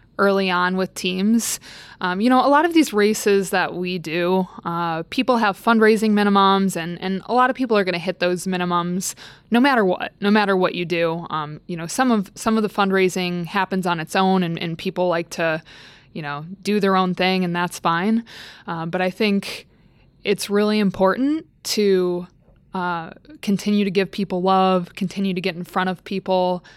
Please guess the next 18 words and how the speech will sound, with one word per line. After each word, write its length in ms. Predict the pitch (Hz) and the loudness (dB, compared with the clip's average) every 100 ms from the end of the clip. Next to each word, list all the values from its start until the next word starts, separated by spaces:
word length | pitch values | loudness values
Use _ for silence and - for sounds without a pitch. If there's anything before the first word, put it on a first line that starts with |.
| _ | _
um, 240 | 175 170 175 | -12 -12 -10
to 120 | 185 | -4
let 200 | 185 185 | -4 -4
your 540 | 180 180 180 180 175 - - _ _ _ - | -4 -2 0 -2 -4 -10 -20 _ _ _ -6
runners 440 | 185 190 190 185 | -2 0 -2 -4
know 420 | 175 170 180 226 233 202 | -4 -2 0 -2 -4 -2
that 440 | 190 185 180 - - _ | 0 2 0 -4 -12 _
you're 180 | - 185 | -6 -6
supporting 540 | - 170 - 180 185 202 | -4 -6 -4 -2 0 0
them, 420 | 214 214 226 214 - | 2 0 -2 -6 -12
uh, 220 | 165 160 | -12 -8
that 260 | 170 170 - - _ | -6 -6 -8 -18 _
you 140 | 190 185 | -8 -4
have 260 | 170 175 | -2 -2
their 120 | 175 | -2
backs. 680 | 170 170 196 233 - - - - | -2 0 -2 -4 -8 -10 -10 -8
Um, 360 | 180 170 165 165 - | -6 -4 -6 -8 -6
and 400 | 196 202 - | -4 -6 -10